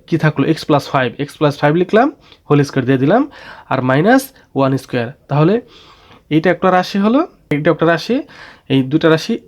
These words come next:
স্কয়ার হলো, স্কয়ার মানে বর্গ, স্কয়ার মানে বর্গ, বর্গ হলো আবার বিয়োগ হলো, বিয়োগ মানে অন্তর, অন্তর। দুটি বর্গ হলো আবার অন্তর হলো, দুটি রাশি হলো।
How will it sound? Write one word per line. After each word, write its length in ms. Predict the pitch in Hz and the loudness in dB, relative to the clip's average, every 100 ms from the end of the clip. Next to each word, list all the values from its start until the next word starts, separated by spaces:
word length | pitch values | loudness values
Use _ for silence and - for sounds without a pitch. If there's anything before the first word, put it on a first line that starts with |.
| 208 | -2
স্কয়ার 400 | 220 - 180 165 160 | -2 0 2 4 4
হলো, 200 | 143 143 | 2 2
স্কয়ার 220 | - 147 | 2 0
মানে 120 | 151 143 | 2 2
বর্গ, 440 | 160 175 151 110 - | 2 2 0 -2 -6
স্কয়ার 280 | 143 - 139 | -4 -2 0
মানে 180 | 156 202 | 2 2
বর্গ, 400 | 180 165 180 269 - - - - | 2 2 2 0 -6 -20 -16 -8
বর্গ 320 | 123 170 190 | 0 2 4
হলো 260 | 190 170 226 170 | 2 4 4 2
আবার 180 | 170 139 | 2 0
বিয়োগ 380 | 123 170 180 | 2 4 4
হলো, 300 | 131 120 117 | 2 0 -2
বিয়োগ 220 | 113 160 156 | 0 0 2
মানে 120 | 160 185 | -2 0
অন্তর, 360 | 156 143 135 151 - _ - | 0 0 -2 -4 -10 _ -4
অন্তর। 340 | 139 135 123 - - - - - - | -2 0 -2 -4 -14 -20 -20 -20 -10
দুটি 220 | 139 160 143 | -4 0 0
বর্গ 340 | 131 180 196 | 2 2 2
হলো 600 | 185 180 254 269 120 - _ _ 135 | 2 4 4 4 0 -4 _ _ -4
আবার 140 | 143 180 | 0 2
অন্তর 280 | 190 196 160 135 | 0 2 2 2
হলো, 220 | 123 117 | -2 -4
দুটি 200 | 139 139 135 | -4 -2 0
রাশি 200 | 135 131 | -2 -6
হলো। 320 | 123 113 127 | -6 -6 -10